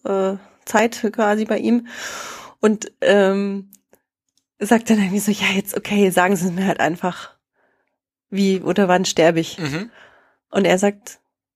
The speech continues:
Speaker 1: "Ich sehe Ihren Tod nicht."
Speaker 2: <laughs>
Speaker 1: Und,
Speaker 2: Hm.
Speaker 1: ähm,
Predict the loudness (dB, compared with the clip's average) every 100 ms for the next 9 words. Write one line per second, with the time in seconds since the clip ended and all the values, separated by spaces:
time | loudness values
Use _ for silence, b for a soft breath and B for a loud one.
0 | -14 -4 0 2 2 -2 -4 -6 -8 _
1 | -4 -2 0 0 0 -4 -4 -8 -6 -12
2 | -12 B B B B B -20 _ -18 -10
3 | -2 2 2 0 -2 -2 0 2 0 -2
4 | -4 -6 -8